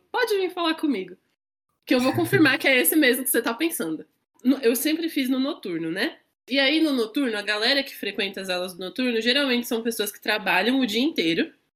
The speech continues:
oito horas por dia, e vão direto pra aula. Só que esse vão direto pra aula, vou repetir, eu estudava em Guarulhos.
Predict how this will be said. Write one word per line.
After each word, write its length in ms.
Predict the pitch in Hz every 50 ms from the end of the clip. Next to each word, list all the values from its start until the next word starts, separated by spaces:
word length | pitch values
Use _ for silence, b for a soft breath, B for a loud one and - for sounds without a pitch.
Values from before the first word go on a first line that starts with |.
| _ _ _ _ _ _ _
oito 300 | 190 202 220 233 - 269
horas 240 | 226 202 196 208 220
por 180 | - - 269
dia, 400 | 254 220 196 190 196 220 320 b b b b b b _
e 120 | - 254 277
vão 420 | 254 226 220 247 262 294 349 392
direto 440 | 370 370 381 330 247 254 254 - -
pra 240 | - 311 320 339 277 190
aula. 280 | 170 170 170 170 165 - _ _ _ _ _ _ _ _ _ _ _ _ _ _ _ _ _ _
Só 200 | - - 339 269
que 120 | 277 - 330
esse 280 | 294 302 320 320 320
vão 280 | 240 208 240 285 339 359
direto 360 | 294 262 226 214 202 - -
pra 280 | - - 180 175 202 226
aula, 280 | 233 208 185 170 165
vou 160 | 165 175 180 185
repetir, 400 | 214 220 - 320 - - 277 226
eu 80 | 196
estudava 420 | 190 - - - 208 196 202 214 226
em 80 | 220
Guarulhos. 840 | 208 214 226 277 285 262 226 208 175 165 165 - - - - -